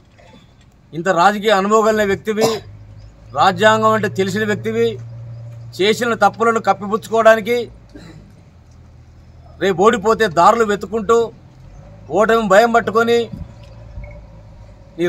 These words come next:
రాజకీయ జీవితానికి బీటలు వారుతా ఉన్నాయని చెప్పి నీ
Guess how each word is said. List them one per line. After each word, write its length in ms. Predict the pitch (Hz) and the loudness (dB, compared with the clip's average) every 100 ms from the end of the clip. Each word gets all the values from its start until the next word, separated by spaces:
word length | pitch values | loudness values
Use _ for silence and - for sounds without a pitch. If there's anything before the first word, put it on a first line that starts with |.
| 165 | 4
రాజకీయ 320 | 220 220 226 175 | 4 4 0 0
జీవితానికి 420 | 240 233 226 208 143 | 2 2 2 0 -2
బీటలు 300 | 196 220 220 208 | -2 0 4 4
వారుతా 280 | 214 220 214 | 4 6 4
ఉన్నాయని 300 | 202 208 196 | 4 -2 -2
చెప్పి 260 | 196 202 196 180 - - - - - - - | -2 0 2 0 -4 -14 -14 -14 -16 -16 -8
నీ 100 | 175 | -4